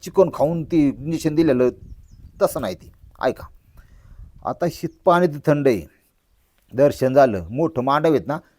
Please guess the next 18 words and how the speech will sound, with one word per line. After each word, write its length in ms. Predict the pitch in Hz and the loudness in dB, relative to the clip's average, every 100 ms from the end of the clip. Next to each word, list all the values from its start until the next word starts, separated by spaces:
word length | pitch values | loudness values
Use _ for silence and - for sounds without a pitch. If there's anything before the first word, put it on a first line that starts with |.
| _ | _
त्यात 120 | 165 165 - | -4 -4 -4
कुठेही 260 | 202 196 185 | 2 4 6
तुम्हाला 240 | 185 156 | 4 2
राहण्याची 340 | 156 151 110 | 2 0 -6
सोय 240 | 123 151 170 - _ _ _ | -8 -8 -8 -12 _ _ _
आहे. 180 | 101 95 | -8 -6
म्हणजे 260 | 110 190 214 - | -6 -8 -8 -4
खाली 180 | 151 | 2
आपलं 320 | 170 165 175 190 _ _ _ _ - | 2 2 -2 -4 _ _ _ _ -12
हातरून 420 | - 151 165 170 175 _ | -8 -6 -6 -8 -14 _
असतंच 360 | 220 202 196 - | 0 0 -2 -2
तिथं 160 | 160 | -2
टाकलेलं, 420 | 117 123 117 117 123 | -2 -4 -2 -4 0
गाद्या 280 | 123 131 | 0 0
असतात 220 | 123 - 120 | 0 -2 -2
काही 120 | 135 | -2
ठिकाणी, 360 | 101 107 110 123 131 _ _ _ | -2 -4 -6 -8 -14 _ _ _
अं, 500 | 110 107 95 87 80 | -12 -10 -10 -12 -14